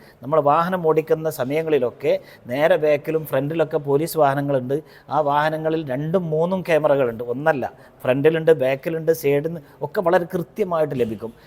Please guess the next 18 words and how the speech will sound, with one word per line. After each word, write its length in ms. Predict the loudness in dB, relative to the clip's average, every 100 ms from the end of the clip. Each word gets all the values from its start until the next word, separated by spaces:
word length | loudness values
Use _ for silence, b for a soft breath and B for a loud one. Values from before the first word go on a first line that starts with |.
| b -2
അപ്പോൾ 140 | 4
അവിടെ 140 | 4 2
ശ്രദ്ധിക്കേണ്ടത് 760 | -2 -2 0 0 0 0 -2 b b -10 2
ഡ്രൈവർക്കാണ് 840 | 4 6 6 2 2 0 0 -4 -10 -10
ഇതിൻ്റെ 440 | -4 -2 2 2 0 -8 -20 -8
ശിക്ഷ 220 | -6 2
ലഭിക്കുക. 340 | 2 2 -2 0
ഈ 160 | 0
പറയപ്പെട്ട 500 | 2 2 2 0 -2
ഫൈനാണെങ്കിലും 760 | -2 0 0 0 -4 -4 -6 -6
ഒക്കെ 200 | -10 -10
ഡ്രൈവർക്കാണ് 720 | -6 -2 0 0 -2 -4 -6 -10
ലഭിക്കുക. 420 | -12 -12 -12 -12 B B -6
എന്നാൽ 160 | -2
സൈഡിലുള്ള 540 | 0 4 6 8 8 6
ആളുകൾ 480 | 4 2 2 0 -2 b b
എന്ത് 160 | -6 0
ചെയ്യരുത്, 400 | 4 4 2